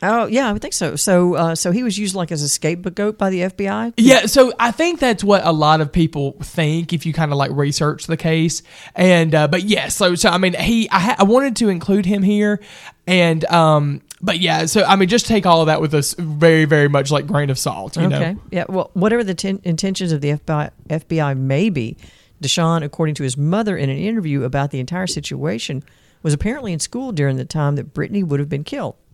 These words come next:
Speaker 1: Daquan Brown, the inmate we mentioned previously, was serving time for a manslaughter charge. So maybe the pointing, uh, pointing the finger at Deshaun, uh, would have given him a lesser sentence.
Speaker 2: Yeah, we hear that all the time.
Speaker 1: Yeah, we do. Uh,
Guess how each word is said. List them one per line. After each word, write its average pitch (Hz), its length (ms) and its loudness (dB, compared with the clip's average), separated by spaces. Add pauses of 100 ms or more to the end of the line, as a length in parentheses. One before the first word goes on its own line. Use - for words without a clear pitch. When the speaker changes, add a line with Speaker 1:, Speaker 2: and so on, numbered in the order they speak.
(500)
Speaker 1:
Daquan 185 480 -2
Brown, 175 360 0
the 156 60 0
inmate 185 600 -2
we 156 160 -2
mentioned 151 440 -2
previously, 220 600 -6
was 127 140 -6
serving 151 340 -2
time 147 300 -2
for 139 140 -6
a - 20 -4
manslaughter 147 540 -4
charge. 123 360 -8 (340)
So - 140 -4
maybe 147 300 0
the 196 100 0
pointing, 180 480 -4 (160)
uh, 65 340 -10 (120)
pointing 202 220 0
the 170 80 -2
finger 170 240 -2
at 139 80 -6
Deshaun, 170 500 -2 (600)
uh, 147 220 2
would 160 180 0
have - 240 -6
given 160 240 0
him 165 260 2
a 135 60 0
lesser 135 340 -4
sentence. 220 540 -4
Speaker 2:
Yeah, 226 320 2
we 190 180 6
hear 294 140 0
that 214 180 4
all 170 140 4
the 170 80 -2
time. 262 440 -2
Speaker 1:
Yeah, 156 180 4
we 147 140 0
do. 147 380 -4
Uh, 143 160 -4